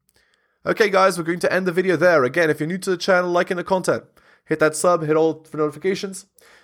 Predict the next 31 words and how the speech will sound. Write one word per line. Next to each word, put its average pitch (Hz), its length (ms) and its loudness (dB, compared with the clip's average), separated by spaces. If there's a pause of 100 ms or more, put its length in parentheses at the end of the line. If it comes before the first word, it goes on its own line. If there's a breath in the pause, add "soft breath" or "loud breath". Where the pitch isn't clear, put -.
(240 soft breath)
Uh, 135 260 6
go 160 180 2
to 170 60 2
my 165 140 4
Patreon 190 520 2
and 160 80 0
support 185 360 2
me, 196 100 -2
patreon 180 560 0
dot 151 220 0
com 151 200 0
slash 139 260 0
the 123 100 -4
Helios 170 320 2
blog. 165 400 0
Again, 131 340 2
it's 104 140 -8
patreon 175 640 -2
dot 113 180 -2
com 139 320 0
slash 117 300 -4
the 113 80 -10
Helios 127 300 -2
blog. 123 260 0 (440 loud breath)
Drop 190 220 2
me 190 80 0
a 180 60 4
donation 196 640 0
like 135 240 2
Hunter 175 360 0
M, 170 220 2